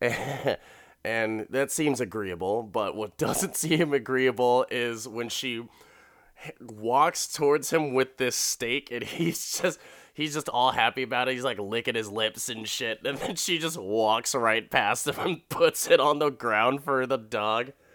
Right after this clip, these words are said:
<laughs> And he's looking at the dog like, "What the fuck are you doing with my steak?" <laughs>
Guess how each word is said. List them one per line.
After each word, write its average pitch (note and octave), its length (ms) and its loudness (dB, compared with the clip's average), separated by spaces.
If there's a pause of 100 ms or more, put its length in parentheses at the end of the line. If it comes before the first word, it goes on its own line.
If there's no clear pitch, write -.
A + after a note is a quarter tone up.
(600)
<laughs> - 720 8 (400)
And A3 220 2
he's C4 340 4
looking A#3 240 8
at A#3 120 8
the A#3+ 60 -6
dog A3+ 280 4
like, A3 220 -2 (300)
"What B3+ 280 2 (140)
the E3+ 240 2 (380)
fuck B3 340 6
are G#3 160 8
you A3+ 320 2
doing A#3 380 6
with A3 140 -2
my A3+ 220 4
steak?" - 680 4
<laughs> G3 60 4